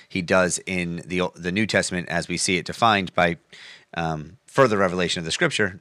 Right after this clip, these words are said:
then we can now re-, kind of look back into,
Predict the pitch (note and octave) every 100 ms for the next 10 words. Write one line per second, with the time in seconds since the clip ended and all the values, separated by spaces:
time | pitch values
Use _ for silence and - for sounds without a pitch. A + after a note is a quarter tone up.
0 | - G2 F#2+ F2+ F2 F#2 F#2+ F2 E2 E2+
1 | - - G#2+ F#2 F2 D#2+ F2 - - G2
2 | E2+ _ _ _ G2+ F2+ - E2 - -
3 | - F#2 E2+ D#2 E2+ D2+ C#2+